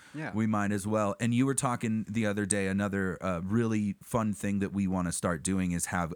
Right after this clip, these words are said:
Speaker 2: uh, having call-in shows. And the, and, and the main way we can do that is by having a radio station that you guys can call into. So, um, and then, and it's all run by application.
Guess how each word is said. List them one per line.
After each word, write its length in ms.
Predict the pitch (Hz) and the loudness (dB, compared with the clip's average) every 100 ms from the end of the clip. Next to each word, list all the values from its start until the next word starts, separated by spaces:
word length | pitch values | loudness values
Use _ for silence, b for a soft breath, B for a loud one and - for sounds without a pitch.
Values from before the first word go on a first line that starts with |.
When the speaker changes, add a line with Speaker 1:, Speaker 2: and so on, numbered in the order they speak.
| - | -8
Speaker 2:
uh, 80 | 82 | -8
having 400 | - 104 98 92 | -2 0 0 -2
call-in 560 | 82 - 170 165 85 85 | -2 -2 0 0 -2 -2
shows. 420 | - 87 73 73 B B B B | -4 -4 -4 -8 B B B B
And 140 | 117 127 | 0 0
the, 200 | 131 135 | 2 0
and, 240 | 139 131 131 | 0 -2 -2
and 200 | 131 135 | 0 2
the 60 | 135 | 2
main 300 | 156 175 147 | 2 2 2
way 160 | 135 | 2
we 160 | 127 117 | 2 0
can 180 | - 98 | 0 0
do 160 | 113 | 0
that 280 | 107 90 85 | 2 0 0
is 120 | 95 | -2
by 160 | - 107 | 0 0
having 540 | 92 135 131 120 113 b b b - | 2 0 0 0 -2 b b b 0
a 80 | |
radio 400 | 117 113 113 107 | 2 2 4 2
station 460 | 95 - 90 - 90 | 2 -2 -2 0 0
that 100 | 87 | 0
you 100 | 92 | 0
guys 220 | 92 90 | 0 0
can 160 | - 90 | -2 -4
call 260 | 85 82 | 0 -2
into. 400 | 80 73 - 80 - B B B | -2 -4 -6 -8 -10 B B B
So, 380 | - 110 92 92 | 0 2 2 0
um, 380 | 90 92 85 87 - | 0 0 0 -2 0
and 160 | 104 | 0
then, 140 | 107 107 | 0 0
and 180 | 120 113 | 0 0
it's 160 | 113 135 | 0 2
all 200 | 117 120 | 2 2
run 320 | 117 113 107 | 2 2 0
by 260 | 90 107 | 2 2
application. 960 | 113 113 113 110 110 98 - 95 95 | 2 0 0 -4 -2 0 0 0 0